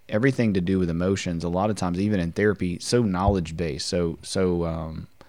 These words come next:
logical that we can explain it. We can talk about neuropathways and we can talk about chemicals and we can talk about trauma and how it's affected you. And,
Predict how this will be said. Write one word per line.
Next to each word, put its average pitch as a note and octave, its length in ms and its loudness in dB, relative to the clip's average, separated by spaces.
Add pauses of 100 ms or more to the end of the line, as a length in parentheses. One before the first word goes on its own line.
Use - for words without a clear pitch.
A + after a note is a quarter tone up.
(380)
logical F2 640 -2
that F#2 120 0
we F#2 100 0
can E2+ 140 -4
explain B2+ 480 2
it. E2+ 180 -4
We F#2 80 0
can F2+ 140 -6
talk A#2 260 2
about F#2+ 240 0
neuropathways D#2 640 -4
and E2+ 60 -6
we D#2+ 80 -6
can D2+ 80 -8
talk G#2+ 160 -2
about G2+ 200 -2
chemicals E2+ 440 -6
and E2+ 100 -6
we E2+ 60 -4
can E2 100 -6
talk A2+ 220 -2
about G#2+ 180 -4
trauma F2+ 360 -2
and F2 100 -2
how F2+ 100 -2
it's - 160 -4
affected F2 420 -6
you. F2 200 -2
And, E2 100 -6